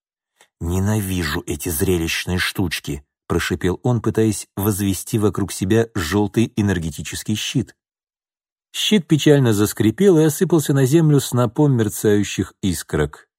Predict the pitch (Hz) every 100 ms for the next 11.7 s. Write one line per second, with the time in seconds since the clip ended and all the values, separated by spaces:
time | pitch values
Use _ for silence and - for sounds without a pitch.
0 | _ - 87 85 85 - 107 - - 98
1 | 90 87 87 87 90 87 - 92 82 _
2 | _ _ - 87 85 107 113 101 87 80
3 | 90 95 92 131 127 123 - 101 95 123
4 | 120 110 104 - - 107 - 110 - 127
5 | 151 117 - _ _ _ _ - - 80
6 | 82 82 - 95 131 95 - - - 110
7 | 113 110 110 - 123 113 104 98 85 98
8 | 147 127 76 - - - 117 120 - 160
9 | 147 147 - 147 - 123 139 156 - -
10 | 190 151 104 98 - - 101 104 90 76
11 | 92 - 147 151 - - -